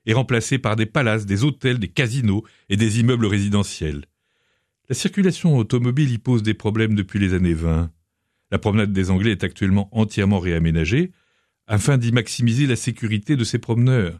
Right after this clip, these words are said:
Câbles anti-intrusion, vidéosurveillance, autorisation, le lieu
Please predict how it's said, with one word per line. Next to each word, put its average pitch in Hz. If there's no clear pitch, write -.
Câbles 139
anti-intrusion, 127
vidéosurveillance, 131
autorisation, 131
le 175
lieu 95